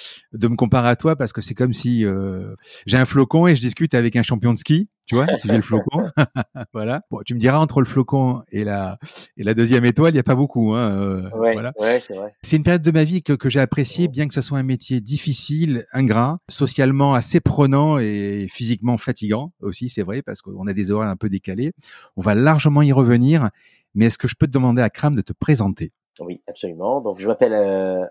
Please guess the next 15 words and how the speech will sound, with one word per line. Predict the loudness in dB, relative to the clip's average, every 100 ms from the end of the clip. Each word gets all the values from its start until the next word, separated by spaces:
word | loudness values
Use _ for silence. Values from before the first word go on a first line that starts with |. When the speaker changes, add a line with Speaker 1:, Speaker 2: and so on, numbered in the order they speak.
| -6
Speaker 2:
Akram | -6 -2 -4 0
Benallal, | 0 0 0 0 -2 -4 _ _ -20 -20 _ 0
euh, | 2 4
chef | 2 0 0 -4
cuisinier | -6 -4 -4 -2 0 2 0 _
passionné. | -2 -2 -6 -4 -2 0 0 2 2
Euh, | 0
j'ai | -2 -4 -4
trente-huit | -2 -2 -2 -10 -2
ans, | 0
je | 0
vais | -2 -4
sur | -2 -4
mes | -4
trente-neuf. | -8 -4 0 0 -2